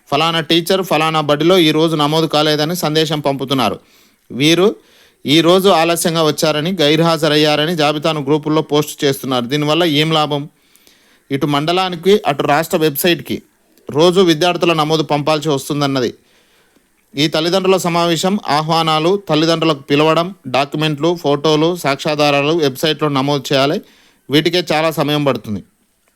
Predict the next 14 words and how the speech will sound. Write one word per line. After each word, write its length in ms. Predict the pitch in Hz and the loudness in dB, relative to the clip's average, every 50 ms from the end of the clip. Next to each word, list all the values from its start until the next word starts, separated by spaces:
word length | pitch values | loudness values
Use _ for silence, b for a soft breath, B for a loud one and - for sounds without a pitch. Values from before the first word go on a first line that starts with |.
| _ _ _ _ _ _ _ _ _ _ _ _ _ _ _ _ _ _ _ _ _ _ _ | _ _ _ _ _ _ _ _ _ _ _ _ _ _ _ _ _ _ _ _ _ _ _
కొన్ని 200 | - 143 151 156 | -4 -2 -2 -2
జిల్లాల్లో 420 | 143 151 170 180 190 190 185 190 180 | 0 2 2 2 2 2 0 0 -2
సైకిళ్ల 380 | - 165 160 151 - 185 180 | 0 -2 -4 -2 0 0 0
పంపిణీ 340 | 180 165 170 160 156 170 170 | 2 2 0 0 0 -4 0
కోసం 360 | 147 160 156 147 - 185 190 | 0 0 0 0 0 0 0
ఓ 120 | 170 156 147 | 0 0 0
ఫార్మాట్ను 560 | - 165 151 156 165 175 170 165 151 156 156 | 0 0 0 0 0 0 -2 -2 -2 -6 -4
పంపించారు. 640 | - 147 139 135 143 143 135 127 127 107 95 - - | -2 -2 -2 -2 -2 -4 -2 0 -2 -2 -2 -4 -6
బాలికల, 540 | 107 117 127 143 160 170 165 - 175 170 170 | -2 0 0 2 2 0 -2 -2 0 0 0
బాలుర 380 | 156 156 156 156 156 156 160 | 0 0 0 0 0 0 0
వివరాలు 380 | 165 156 151 147 147 151 156 151 | 2 2 2 2 2 2 0 0
కావాలని 440 | - - 143 147 151 147 147 143 160 | 2 2 2 2 2 2 0 0 -2
మళ్ళీ 280 | 170 156 143 143 156 | -2 0 0 2 2
అడిగారు. 380 | 156 147 135 127 113 113 - - | 2 2 2 0 -2 -4 -6 -8